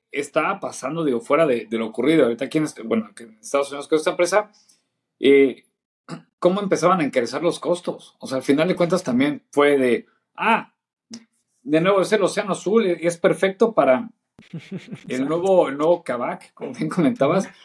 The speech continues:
Speaker 1: Este es el producto ideal para las pymes mexicanas. Y de ahí, sí, este, oferta, demanda o como sea, pero también estaban siendo carísimas. O sea, sí era un
Speaker 2: Sí.
Speaker 1: buen modelo dependiendo de la empresa,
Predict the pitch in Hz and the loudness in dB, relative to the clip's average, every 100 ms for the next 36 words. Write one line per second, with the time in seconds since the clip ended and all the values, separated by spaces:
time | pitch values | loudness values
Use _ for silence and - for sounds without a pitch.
0 | _ _ - 156 190 165 - 151 156 190 | _ _ -2 -2 2 0 2 0 2 0
1 | 190 214 147 139 160 226 262 - _ - | 0 0 4 4 4 0 -2 -8 _ -20
2 | _ _ _ _ _ _ _ _ _ _ | _ _ _ _ _ _ _ _ _ _
3 | 151 147 139 - 175 185 165 131 120 147 | 0 2 0 0 -2 0 -2 -6 -6 -4
4 | 127 107 - _ 143 151 160 196 269 269 | -2 -4 -12 _ -2 0 2 2 -2 -6
5 | _ _ _ - 139 185 175 127 120 - | _ _ _ -18 -2 2 4 2 -2 -4
6 | - 165 175 160 139 175 190 147 123 117 | -4 -2 -2 -2 0 0 0 2 2 0
7 | - 120 117 196 226 226 _ _ _ 202 | -2 -8 0 2 2 -4 _ _ _ -2
8 | 226 262 233 254 226 233 226 160 165 247 | 2 2 4 2 4 2 2 0 -2 -2
9 | - 190 139 123 - 160 143 202 226 240 | -4 -6 -6 -10 -6 -2 2 4 6 4
10 | 170 151 170 190 226 226 175 160 165 175 | 2 4 4 4 2 2 4 4 6 4
11 | - 135 127 147 180 160 139 120 123 170 | 2 -4 -4 -6 -2 -4 -4 -10 -8 -4
12 | 190 | -4